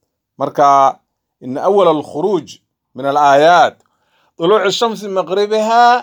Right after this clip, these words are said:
waddaabba," buu yiri nabiga calayhi salaam. Markaasuu haddana sii tilmaamo, waxa uu yiri nabiga calayhi salaatu wasalaam, "Fa ayyuhumaa, eh, kharajat," midii soo baxdaba oo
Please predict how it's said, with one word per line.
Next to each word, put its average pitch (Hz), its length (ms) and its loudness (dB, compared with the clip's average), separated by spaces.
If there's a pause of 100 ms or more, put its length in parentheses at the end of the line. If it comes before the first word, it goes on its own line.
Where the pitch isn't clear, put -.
(140)
waddaabba," 160 840 0 (120)
buu 127 120 -14
yiri 135 160 -8
nabiga 127 240 -6
calayhi 107 200 -10
salaam. 95 280 -18 (640)
Markaasuu 196 300 2
haddana 202 280 2
sii 254 220 -8
tilmaamo, 185 520 -2
waxa 196 240 0
uu 160 120 -4
yiri 160 140 -6
nabiga 170 300 -8
calayhi 160 280 -6
salaatu 160 300 -10
wasalaam, 156 480 0 (1200)
"Fa 147 120 4
ayyuhumaa, 220 920 2 (1040)
eh, 151 240 2
kharajat," 151 600 0 (320)
midii 185 400 -8
soo 175 280 2
baxdaba 147 560 -2 (640)
oo 156 640 2